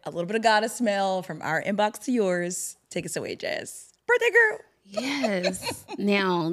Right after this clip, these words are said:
Speaker 2: this one <laughs>
Speaker 1: This is intense.
Speaker 2: was very intense.
Speaker 1: Yeah.
Speaker 2: Um, so when I saw this, I was like, "We definitely gotta bring this up." Um, so there was a pilot who actually passed away.
Speaker 1: Yeah.
Speaker 2: Um, while, while flying a plane.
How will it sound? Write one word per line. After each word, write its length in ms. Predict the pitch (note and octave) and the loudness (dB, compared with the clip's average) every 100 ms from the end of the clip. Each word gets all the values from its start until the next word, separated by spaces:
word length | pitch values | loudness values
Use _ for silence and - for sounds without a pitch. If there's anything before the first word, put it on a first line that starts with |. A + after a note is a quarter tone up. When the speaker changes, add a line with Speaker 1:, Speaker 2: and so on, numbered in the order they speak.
| F#3+ | -2
Speaker 2:
this 480 | G3+ D5+ - - | 2 2 0 -6
one 500 | A#3+ G3 F#3 F#3 F#3 | -2 0 2 0 0
<laughs> 880 | G#3 A#3 G4+ D#4+ - B3+ - - _ | 0 0 0 -2 -4 -4 -6 -12 _
Speaker 1:
This 120 | C4 | -6
is 20 | E4+ | -2
intense. 580 | C4+ B3+ G#3 A#3 A3 | 4 4 4 0 -2
Speaker 2:
was 200 | C4 D4+ | 0 0
very 400 | B3+ D4 F4 F#4 F4+ | 0 0 2 2 2
intense. 720 | D#4+ E4 F#4 C#4+ G#3 - - | 0 -2 0 0 -4 -8 -4
Speaker 1:
Yeah. 500 | A3 A3 A3 G#3+ G#3+ | 0 2 4 2 2
Speaker 2:
Um, 80 | A3 | 0
so 140 | A#3+ | -2
when 140 | A#3+ C#4 | -2 -2
I 100 | F4 | -2
saw 200 | D4 C#4 | -2 -2
this, 180 | A3+ | -2
I 40 | G3+ | -2
was 100 | G3+ | -4
like, 80 | G3 | -4
"We 80 | |
definitely 300 | G#3 G3 G3 | -4 -4 -2
gotta 180 | F#3 - | -2 -2
bring 160 | - - | -4 -8
this 180 | - - | -10 -12
up." 180 | - - - | -12 -10 -4
Um, 480 | G3+ F#3+ F#3+ F#3 | -2 0 -2 -4
so 180 | F#3 - | -8 -8
there 140 | A3 D4 | -8 -8
was 140 | D4+ | -10
a 40 | C#4 | -14
pilot 500 | - A#3+ A#3+ A3+ - | -12 -10 -6 -8 -10
who 200 | A3 A#2 - | -12 -12 -10
actually 840 | F3 F3 - F#3 F#3 F3 F#3 F#3 _ _ _ _ _ _ _ _ _ _ _ _ _ | -10 -10 -6 -4 -2 -4 -6 -10 _ _ _ _ _ _ _ _ _ _ _ _ _
passed 320 | - D#3 E3 D#4+ | -4 -2 -2 -2
away. 360 | C#4+ F3 F3 A3+ | -2 -2 -2 -6
Speaker 1:
Yeah. 300 | D#3 D#3 D3+ - _ | -6 -6 -8 -12 _
Speaker 2:
Um, 640 | F3+ F3 E3+ E3+ E3+ E3+ E3+ _ - | -2 0 0 0 -2 -6 -10 _ -12
while, 520 | F3 F3 E3 E3 E3+ - | -2 2 2 0 -4 -8
while 360 | - - F3 F3 | -10 0 2 2
flying 460 | E3+ F3+ E3+ E3 E3 | -2 -2 -2 -2 -6
a 60 | |
plane. 420 | - G3+ - G3+ | -6 -8 -8 -14